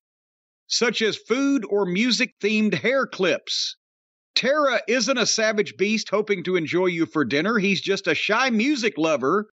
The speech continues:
who confides his insecurities with you. Though he loves the ukulele, his short arms don't allow him to hold an instrument. <laughs> There are multiple routes you can take in Jurassic Heart, you think?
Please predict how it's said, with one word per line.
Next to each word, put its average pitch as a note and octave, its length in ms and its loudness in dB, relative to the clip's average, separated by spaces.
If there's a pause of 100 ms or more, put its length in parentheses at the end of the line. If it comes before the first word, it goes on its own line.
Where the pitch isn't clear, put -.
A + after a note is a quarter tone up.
(460)
who C#4 160 0
confides A#3 760 0
his G3+ 280 -2
insecurities B3+ 1080 0
with C#3+ 220 -2
you. B2 280 -2 (1120)
Though B3 200 -2
he B3+ 140 0
loves C4+ 380 0
the C4 100 0
ukulele, C4 760 0
his G3 140 0
short C#4+ 380 0
arms B3+ 380 0
don't B3 240 0
allow C#4 320 2
him F#3+ 240 0
to G3+ 100 0
hold B3 260 0
an B3+ 120 -4
instrument. C4+ 500 0
<laughs> - 20 -20 (2750)
There D4+ 300 2
are D4+ 60 0
multiple D4 720 0
routes D#4 340 0
you C4 140 0
can B3 180 0
take C4+ 340 -2
in G#3+ 120 0
Jurassic G3 640 0
Heart, E3+ 340 2
you C#3 160 2
think? C4+ 420 -2